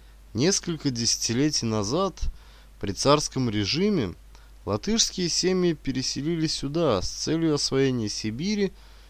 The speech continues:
и заселения свободных земель. Многие приходили сюда не по собственной воле, но, как потом оказалось, на счастье. Щедрый лесом, землей и волей край за короткое время обогатил народ.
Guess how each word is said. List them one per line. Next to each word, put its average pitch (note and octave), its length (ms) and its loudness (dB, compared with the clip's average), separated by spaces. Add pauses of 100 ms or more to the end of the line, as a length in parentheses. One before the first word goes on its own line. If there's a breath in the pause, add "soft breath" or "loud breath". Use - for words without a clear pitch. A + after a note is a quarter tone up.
(140)
и - 80 -2
заселения B2+ 680 0
свободных B2 640 -2
земель. F2 520 -4 (1040 soft breath)
Многие F#3+ 420 4
приходили C3 640 0
сюда E3 380 0
не E3 100 2
по D#3 180 2
собственной D3+ 600 0
воле, F#2 380 -2 (320)
но, F#2+ 100 -8
как G#3 240 4
потом F3+ 360 4
оказалось, C#3 640 0
на F#2 180 -4
счастье. - 640 -6 (680 soft breath)
Щедрый F3+ 560 8
лесом, A#2 640 4
землей B2 640 2
и - 20 2
волей A2+ 500 0
край C#3 520 -2 (520 soft breath)
за F#2+ 160 -2
короткое E3+ 580 4
время C#3 480 4
обогатил G2+ 640 0
народ. A2+ 440 0